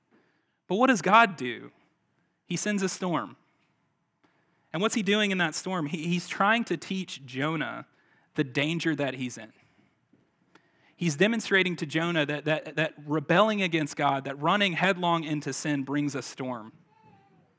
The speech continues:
And he's showing it to him literally. But even more than that, he, he continues on in this passage pursuing Jonah.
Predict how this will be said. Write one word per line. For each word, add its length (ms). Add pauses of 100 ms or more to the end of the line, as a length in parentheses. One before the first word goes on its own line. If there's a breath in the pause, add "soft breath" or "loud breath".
(640)
And 120
he's 80
showing 300
it 120
to 140
him 220
literally. 480 (1800 soft breath)
But 120
even 240
more 180
than 140
that, 180
he, 180
he 100
continues 560
on 240
in 120
this 140
passage 480
pursuing 600
Jonah. 460